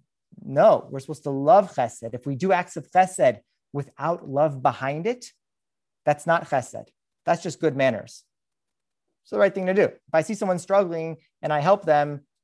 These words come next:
that's not Chesed. That's just me being a nice person, right? But if I, if I go out of my way, right, uh, with a, with some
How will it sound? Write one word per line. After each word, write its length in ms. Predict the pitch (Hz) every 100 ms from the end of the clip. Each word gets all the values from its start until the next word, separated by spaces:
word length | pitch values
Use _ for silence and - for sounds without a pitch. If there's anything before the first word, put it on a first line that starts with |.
| -
that's 140 | 208
not 220 | 233 139 -
Chesed. 420 | 190 202 127 127
That's 140 | 143
just 120 | 135
me 100 | 151
being 260 | 139 143 143
a 80 | 139
nice 240 | 143 143
person, 420 | - 214 - - - _ _ -
right? 140 | 139
But 80 | 143
if 140 | 135
I, 280 | 147 139 139 - _
if 80 | 135
I 80 | 147
go 240 | 123 180
out 100 | 190
of 60 | 165
my 180 | 160 143
way, 560 | 143 185 175 143 101 _ _ _ _ -
right, 320 | 151 165 170 _ _ -
uh, 140 | 143
with 120 | 135 147
a, 100 | 139
with 240 | 147 -
some 220 | - 202